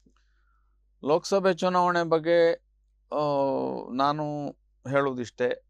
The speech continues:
ನಮ್ಮ ದೇಶದ ಸ್ಥಿತಿ ಈ ಹಿಂದೆ ಹೇಗಿತ್ತು, ಈಗ ಹೇಗಿದೆ,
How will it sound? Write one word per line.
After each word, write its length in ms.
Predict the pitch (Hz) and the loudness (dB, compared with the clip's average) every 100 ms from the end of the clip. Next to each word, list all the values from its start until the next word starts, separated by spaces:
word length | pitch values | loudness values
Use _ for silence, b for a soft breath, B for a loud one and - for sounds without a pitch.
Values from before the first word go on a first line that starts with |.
| _ | _
ನಮ್ಮ 280 | 117 131 139 | -8 -6 -4
ದೇಶದ 440 | 123 139 131 131 120 | -2 -2 -2 -4 -6
ಸ್ಥಿತಿ 340 | - 123 131 | -10 -6 -4
ಈ 280 | 127 123 120 | -4 -6 -8
ಹಿಂದೆ 320 | 127 139 135 | -8 -4 -2
ಹೇಗಿತ್ತು, 640 | 113 101 95 - - - _ _ _ 123 | -2 -4 -8 -14 -16 -18 _ _ _ -8
ಈಗ 220 | 135 127 | -6 -4
ಹೇಗಿದೆ, 580 | 107 117 104 92 95 | -2 -4 -4 -10 -12